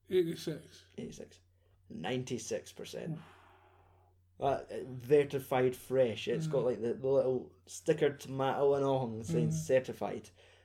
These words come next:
Speaker 2: That is based on seventy-five positive reviews to three negative.
Speaker 1: <laughs> Who the
Speaker 2: Nah.
Speaker 1: fuck could say bad things about it?
Speaker 2: Audience?
Speaker 1: Um,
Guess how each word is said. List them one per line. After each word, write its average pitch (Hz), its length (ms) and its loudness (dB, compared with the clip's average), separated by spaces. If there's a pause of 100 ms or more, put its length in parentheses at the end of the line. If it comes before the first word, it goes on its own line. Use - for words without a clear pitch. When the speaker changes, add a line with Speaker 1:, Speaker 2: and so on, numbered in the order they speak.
(100)
Speaker 2:
That 139 140 2
is 131 60 0
based 143 300 0
on 117 100 -2
seventy-five 160 840 2
positive 143 460 4
reviews 127 500 0
to 107 140 -4
three 131 320 0
negative. 117 480 -4 (360)
Speaker 1:
<laughs> - 360 -20
Who 185 80 -12
the 147 80 -4
Speaker 2:
Nah. 117 100 -2 (120)
Speaker 1:
fuck - 180 -10
could 160 140 -10
say 160 160 -10
bad 160 280 -8
things 160 220 -6
about 180 300 -6
it? 160 60 -14 (500)
Speaker 2:
Audience? 220 640 6 (960)
Speaker 1:
Um, 175 1300 -8